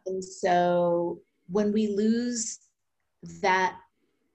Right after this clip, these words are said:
that person or that idea of how things we were really attached to, how they could be,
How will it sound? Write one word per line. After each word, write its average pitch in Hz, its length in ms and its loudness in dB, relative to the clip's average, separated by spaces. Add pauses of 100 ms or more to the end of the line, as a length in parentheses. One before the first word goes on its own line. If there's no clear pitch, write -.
(140)
that 175 260 -2
person 233 840 -6
or 170 260 -2
that 165 360 -4
idea 180 720 0
of 175 120 -6
how 170 400 -4 (200)
things 185 440 -8 (140)
we 180 160 -4
were 170 180 -8
really 170 300 -4
attached - 480 -10
to, 170 140 -4
how 160 140 -4
they 160 220 -8 (100)
could 160 160 -10
be, 220 420 -6